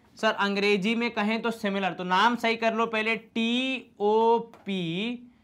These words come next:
is similar to triangle। अब नेमिंग पे ध्यान देना, एंगल टी के बराबर कौन सा होगा?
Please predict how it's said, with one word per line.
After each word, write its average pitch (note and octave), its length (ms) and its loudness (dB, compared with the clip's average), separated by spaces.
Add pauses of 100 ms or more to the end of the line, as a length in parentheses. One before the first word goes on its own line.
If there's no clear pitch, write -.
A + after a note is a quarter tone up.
(300)
is G#3+ 200 -2 (460)
similar G3+ 580 2
to A3 260 -4
triangle। E3 600 0
अब G3 100 0
नेमिंग G3 360 -2
पे G#3+ 100 -4
ध्यान E3+ 240 -4
देना, C3+ 240 -10 (560)
एंगल G#3 500 0
टी A#3 220 -4
के A#3+ 140 0
बराबर G3 360 2
कौन D#3+ 240 -4
सा D3+ 140 -8
होगा? B2 280 -10